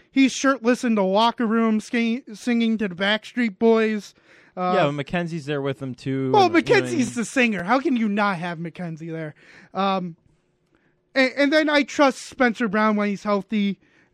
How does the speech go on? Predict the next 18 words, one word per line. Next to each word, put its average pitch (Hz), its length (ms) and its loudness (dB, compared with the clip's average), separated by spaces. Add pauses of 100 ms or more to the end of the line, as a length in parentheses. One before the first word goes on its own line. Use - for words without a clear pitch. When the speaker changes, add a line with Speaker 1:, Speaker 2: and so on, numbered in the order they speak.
(140)
Speaker 1:
Brown 226 280 4
has 208 160 0
looked 208 220 0
amazing 196 680 -2
after 190 360 -6
being 190 260 -4
put 202 240 -4
in 196 220 0
last 180 360 -4
year. 190 220 -2
And 185 140 -4
then 196 100 -4
Quessenberry 196 600 -2
is 170 100 -8
a 175 40 -8
great 175 300 -4
tackle, 175 380 -6
too. 180 280 -4